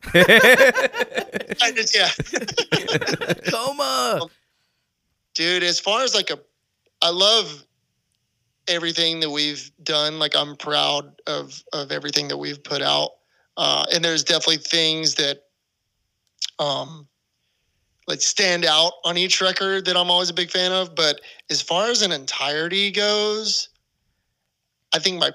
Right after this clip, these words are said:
Speaker 1: personal favorite is, is probably Parallax two.
Speaker 2: Parallax two.
Speaker 3: Oh, yeah.
Speaker 1: Yeah, like that, the way that that was structured, the way it flowed, um, just as far as an album goes,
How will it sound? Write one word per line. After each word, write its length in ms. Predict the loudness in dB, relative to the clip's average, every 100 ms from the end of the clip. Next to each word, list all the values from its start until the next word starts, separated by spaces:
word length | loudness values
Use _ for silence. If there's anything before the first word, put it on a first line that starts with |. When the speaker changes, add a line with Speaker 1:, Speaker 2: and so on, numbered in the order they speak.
| -6
Speaker 1:
personal 600 | -8 -2 0 0 0 -2
favorite 640 | 0 0 2 0 -2 -2
is, 540 | -2 -2 0 -2 -2 -4
is 140 | -6
probably 340 | -2 0 0 -2
Parallax 560 | -4 -2 -2 -2 -4 -6
two. 340 | -6 -8 -14 -12
Speaker 2:
Parallax 380 | -8 -8 -10 -16
two. 80 | -20 _
Speaker 3:
Oh, 220 | -10 -8 -6
yeah. 320 | -8 -8 -10 _ _ _ _ _ _ -6
Speaker 1:
Yeah, 440 | 0 2 2 -2 -8 -2
like 240 | -2 0
that, 400 | 2 4 4 0
the 80 | -6
way 800 | -6 -4 0 2 4 4 2 0 -6 _ _ _ _ -6
that 240 | -6 -4 0
that 300 | 2 2 -2
was 280 | -6 -6 -2
structured, 840 | 0 2 2 0 2 0 0 -2 -4
the 60 | -4
way 160 | -2
it 100 | -4
flowed, 800 | -4 0 2 2 0 -2 -4 -8 _ _ _ _ _ _
um, 580 | -2 0 0 -4 -8 -20 _ _ -4
just 240 | -2 -2
as 80 | -2
far 180 | 0 0
as 100 | 0
an 100 | -2
album 580 | 0 0 0 -4 -8 -8
goes, 760 | -4 -4 -6 -8 -8 -6 -6